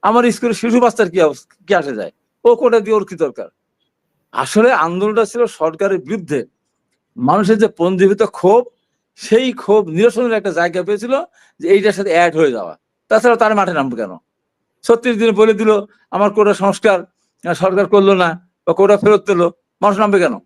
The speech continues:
মানুষ নেমেছে গণতন্ত্র হারা মানুষ, দীর্ঘদিন মানুষ ভোট দিতে পারেনি। যারা আন্দোলন করেছে,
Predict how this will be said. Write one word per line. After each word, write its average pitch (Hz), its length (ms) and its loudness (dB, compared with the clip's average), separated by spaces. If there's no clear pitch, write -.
মানুষ 156 360 0
নেমেছে 170 280 0
গণতন্ত্র 160 540 2
হারা 190 260 0
মানুষ, 131 320 -2
দীর্ঘদিন 202 520 2
মানুষ 196 180 0
ভোট 156 160 -4
দিতে 143 160 -8
পারেনি। 101 300 -4
যারা 165 300 2
আন্দোলন 208 320 2
করেছে, 220 480 0